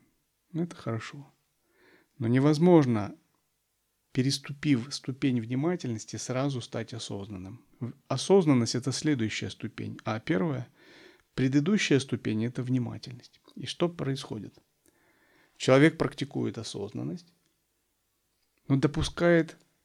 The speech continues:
ляпы такие, которые невозможно допустить даже на стадии внимательности. Недопустимо. <laughs> Он практикует осознанность.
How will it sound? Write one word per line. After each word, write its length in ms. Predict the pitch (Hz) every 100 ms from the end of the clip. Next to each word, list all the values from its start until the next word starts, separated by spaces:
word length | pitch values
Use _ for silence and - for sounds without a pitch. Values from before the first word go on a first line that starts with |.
| -
ляпы 560 | 117 131 220 - 165 123
такие, 480 | - - 64 62 - _ _ _ _ _ _ _ _ _ _ _ _ _
которые 680 | - - 151 180 165 139 - _ _ _ _ _ -
невозможно 680 | 131 139 160 160 196 175 170
допустить 500 | 156 - 139 196 160
даже 240 | 165 165
на 120 | 175
стадии 400 | 170 175 180 170
внимательности. 840 | 165 180 202 226 147 117 107 101 -
Недопустимо. 960 | 131 151 170 190 185 - 180 123 104 - _ _ - - _ 139
<laughs> 840 | 131 - _ - 131 _ - -
Он 120 | 175
практикует 640 | 180 165 - - 160 143
осознанность. 680 | 135 - 113 120 120 127 -